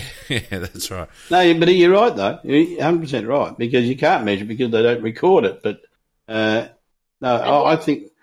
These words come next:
Speaker 2: Lachie Murphy deserves his play. Just on Atkins, though,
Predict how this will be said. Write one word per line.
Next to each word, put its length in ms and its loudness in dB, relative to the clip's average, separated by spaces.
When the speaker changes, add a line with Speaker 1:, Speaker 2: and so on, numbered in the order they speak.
Speaker 2:
Lachie 280 2
Murphy 280 2
deserves 360 -4
his 100 -8
play. 300 -4
Just 220 -8
on 180 6
Atkins, 480 0
though, 240 -2